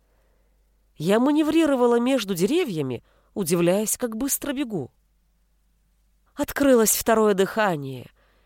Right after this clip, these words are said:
и ветер свистел в ушах. Впереди маячил незнакомый лес, в котором я могла бродить бог знает сколько времени,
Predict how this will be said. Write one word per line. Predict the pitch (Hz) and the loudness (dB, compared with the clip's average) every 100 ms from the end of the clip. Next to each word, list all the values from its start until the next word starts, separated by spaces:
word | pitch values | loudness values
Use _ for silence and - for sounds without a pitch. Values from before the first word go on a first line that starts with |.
| _ _ | _ _
и | 269 | -4
ветер | 214 269 262 220 214 | 2 2 2 0 -2
свистел | - 233 - - 233 | -2 -2 -2 0 0
в | 208 | 0
ушах. | 214 - 165 120 - _ _ _ _ _ _ _ _ _ _ _ | -4 -6 -6 -8 -20 _ _ _ _ _ _ _ _ _ _ _
Впереди | - - 214 185 190 | -20 -2 0 2 2
маячил | 196 190 214 - 214 202 | 2 2 0 -2 -2 0
незнакомый | 190 165 196 - 208 190 165 | 0 0 0 0 -2 0 0
лес, | 156 147 160 - - _ _ _ _ _ | 2 -2 -2 -4 -6 _ _ _ _ _
в | - - | -20 -4
котором | 277 262 233 220 | -2 2 2 2
я | 220 | 0
могла | 214 208 220 | 0 0 0
бродить | 208 214 208 254 202 | 0 0 -2 -4 -4
бог | 208 247 208 | -2 -2 -2
знает | 196 226 226 | -2 -2 -2
сколько | - - 247 220 190 | -4 -2 -4 -2 -6
времени, | 190 311 285 196 147 | -4 -4 -4 -4 -8